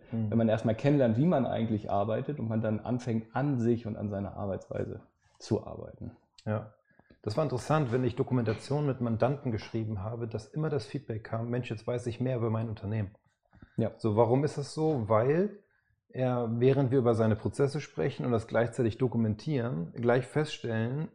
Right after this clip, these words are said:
Speaker 1: das Denken verlangsamen und „Warum tue ich das eigentlich?“ hinterfragen.
Speaker 2: Ja.
Speaker 1: Und das einfach zu sehen, was dann so einem Unternehmer passiert, ähm, dieses Verändern, „Oh, da, da hat er doch recht, was der Berater mir seit fünf Jahren versucht zu sagen.“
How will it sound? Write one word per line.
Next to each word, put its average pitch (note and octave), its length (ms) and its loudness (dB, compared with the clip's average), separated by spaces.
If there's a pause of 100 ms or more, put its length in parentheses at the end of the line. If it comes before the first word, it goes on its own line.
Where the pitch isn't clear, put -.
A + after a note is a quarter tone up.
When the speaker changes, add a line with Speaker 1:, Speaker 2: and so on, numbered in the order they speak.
(160)
Speaker 1:
das A2 180 0
Denken C3 320 2
verlangsamen A#2 640 6
und A2 140 0
„Warum A2 180 2
tue C#3 180 0
ich C3 40 -8
das A2+ 160 -8
eigentlich?“ G2+ 300 -8
hinterfragen. G#2 580 -10 (140)
Speaker 2:
Ja. A#2+ 160 -2 (460)
Speaker 1:
Und A2 440 0
das G#2 140 2
einfach A#2 240 -2
zu G2+ 140 -4
sehen, A#2+ 300 0
was G#2+ 140 0
dann G#2 160 -2
so G#2+ 60 -2
einem G#2+ 100 2
Unternehmer A2 540 2
passiert, G#2+ 640 -4 (540)
ähm, G#2+ 240 -2
dieses F#2+ 320 -6
Verändern, C3 840 0
„Oh, B2+ 300 -2
da, G#2 140 -6
da G2+ 260 -6
hat A2+ 120 -4
er B2 60 0
doch C3 300 -2
recht, A2 260 -4
was - 140 -8
der A2 100 -2
Berater G#2 380 0
mir G2+ 140 2
seit F#2+ 120 -2
fünf A#2 240 -4
Jahren G#2+ 180 0
versucht G#2+ 300 0
zu C#3+ 160 4
sagen.“ A#2 380 2